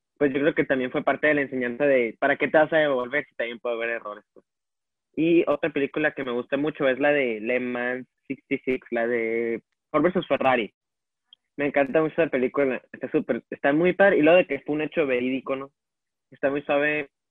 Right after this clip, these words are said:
todo, la dirección, los actores, Matt Damon, eh, Christian Bale, todo, estuvo muy suave esa película. Aparte que me gustan mucho las películas de carreras. Me gustó mucho la dirección, la producción, los actores, y el mensaje verídico de la película de cómo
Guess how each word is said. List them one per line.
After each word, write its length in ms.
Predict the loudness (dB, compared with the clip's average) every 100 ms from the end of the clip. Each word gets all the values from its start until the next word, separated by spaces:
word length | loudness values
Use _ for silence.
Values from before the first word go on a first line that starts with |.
| _ 0
todo, 260 | 4 4
la 100 | 4
dirección, 760 | 2 0 -4 -4 -4 -2 -6 -12 _ _ _ _
los 140 | -12 -10
actores, 480 | -4 -2 0 -2
Matt 180 | -4 -6
Damon, 680 | -4 -4 -4 -6 -6 -6 -6
eh, 260 | -6 -6 -4
Christian 440 | -2 0 2 2
Bale, 240 | 4 4 4
todo, 160 | 4 4
estuvo 460 | 2 4 4 4 _ _ _
muy 320 | -4 0 0
suave 200 | 2 0
esa 140 | 0 -2
película. 380 | -4 -4 -6 -4
Aparte 260 | -4 -2
que 80 | -2
me 60 | -4
gustan 200 | -4 -4
mucho 140 | -2
las 120 | -4
películas 380 | -4 -4 -2 -2
de 100 | -4
carreras. 420 | -4 0 2 0 -4 _ _ _ _ _ _ _ _
Me 80 | -4
gustó 260 | -2 -2 -4
mucho 260 | -4 -2
la 80 | -2
dirección, 540 | -2 -4 -4 -2 -2
la 80 | -4
producción, 720 | -4 -4 -4 -6 -6 -4 -4
los 160 | -6 -6
actores, 400 | -6 2 2 2 -4 _ 2
y 120 | 4
el 320 | 6 4 2
mensaje 320 | 2 0 2
verídico 340 | 4 6 4 4
de 40 |
la 100 | 2
película 380 | 2 -2 0 0
de 80 | 2
cómo 420 | 0 -2 -2 -4